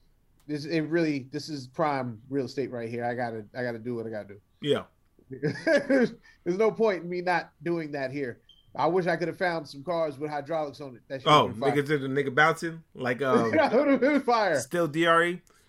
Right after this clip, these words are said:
Speaker 2: Yo, but when you went to, um, how was it going to the Grammys?
Speaker 1: Fire, fire. The, um, the, like, uh, there's two shows actually. Two, two. There's a Grammy,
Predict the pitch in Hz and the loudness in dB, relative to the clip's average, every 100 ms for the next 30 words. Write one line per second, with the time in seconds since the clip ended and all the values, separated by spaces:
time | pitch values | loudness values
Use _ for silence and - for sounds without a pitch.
0 | _ 143 143 160 190 214 233 233 220 202 | _ 0 2 4 4 2 4 4 4 0
1 | 185 185 170 143 113 101 110 - - - | 4 6 6 4 -2 -8 -16 -20 -20 -20
2 | _ - 214 277 254 180 147 180 165 151 | _ 4 4 6 4 4 4 4 4 0
3 | 123 139 123 98 - - _ _ _ _ | 2 2 2 0 -12 -20 _ _ _ _
4 | - - - - - 156 156 107 - _ | -12 -12 -14 -16 -4 0 2 0 -10 _
5 | _ _ 139 123 101 _ _ _ - 151 | _ _ -4 -4 -4 _ _ _ -4 -4
6 | 160 160 156 139 127 - - 151 165 156 | 0 0 0 -4 -12 -18 -6 -2 -2 -4
7 | 165 151 131 - 143 139 - 139 160 - | -4 -2 -2 -8 -6 -6 -8 -6 -6 -4
8 | 277 269 247 240 214 160 127 - - - | 0 0 0 0 0 0 -4 -12 -20 -6
9 | 143 139 147 139 135 123 - 208 160 160 | -4 -4 -6 -6 -6 -8 -8 -6 -6 -6
10 | 214 185 - - - - - 165 165 151 | -4 -4 -8 -12 -20 -20 -8 -2 -2 -2
11 | 135 202 214 214 202 185 | 0 2 2 -2 -4 -8